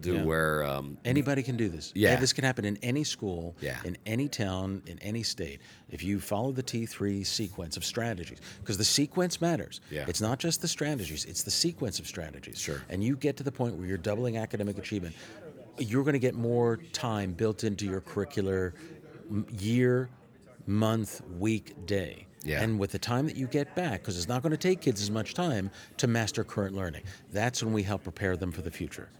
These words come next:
Speaker 1: Right.
Speaker 2: And that's when we engage in, you know, on, uh, social entrepreneurship, where they, where they, you know, design, imagine, design, beta test, and scale
Speaker 1: Yeah.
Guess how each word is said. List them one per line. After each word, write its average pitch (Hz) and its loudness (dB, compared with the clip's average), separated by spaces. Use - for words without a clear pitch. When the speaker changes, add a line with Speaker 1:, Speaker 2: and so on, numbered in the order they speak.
Speaker 1:
Right. 76 -2
Speaker 2:
And 90 2
that's 104 0
when 113 2
we 98 2
engage 95 -2
in, 92 -2
you 117 -2
know, 90 -2
on, 104 -4
uh, 85 -10
social 107 2
entrepreneurship, 120 -2
where 82 -4
they, 95 2
where 95 -4
they, 92 0
you 117 0
know, 92 -4
design, 104 2
imagine, 113 2
design, 104 0
beta 107 0
test, 107 -2
and 95 -4
scale 101 -2
Speaker 1:
Yeah. 71 -8